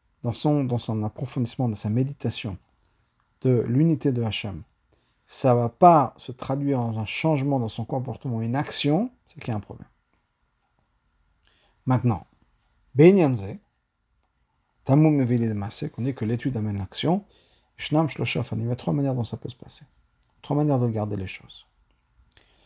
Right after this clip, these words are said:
Premièrement, l'action,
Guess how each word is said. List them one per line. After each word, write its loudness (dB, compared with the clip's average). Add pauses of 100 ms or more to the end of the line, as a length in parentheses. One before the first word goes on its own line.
(280)
Premièrement, 2 (4000)
l'action, 0